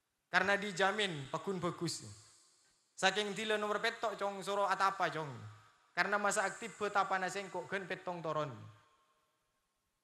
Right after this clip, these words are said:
Di ten kula wan ajunan pagenteng, foto petong toron andi jaminan bagus. Bahkan juduna bagus. Allahumma sholli ala Muhammad.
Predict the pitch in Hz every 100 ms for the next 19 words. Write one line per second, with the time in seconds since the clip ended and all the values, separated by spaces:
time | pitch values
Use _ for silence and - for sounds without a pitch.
0 | _ _ _ _ - 202 254 269 247 285
1 | 269 254 226 190 214 202 185 175 208 -
2 | 139 135 151 - 262 262 202 131 143 226
3 | 226 226 220 226 185 127 151 175 196 156
4 | 165 190 185 156 143 - 110 - - -
5 | _ _ _ _ _ 220 214 - 240 208
6 | - 240 233 247 214 180 160 135 113 -
7 | - _ _ _ _ _ _ _ _ 185
8 | 185 156 180 156 147 135 131 127 113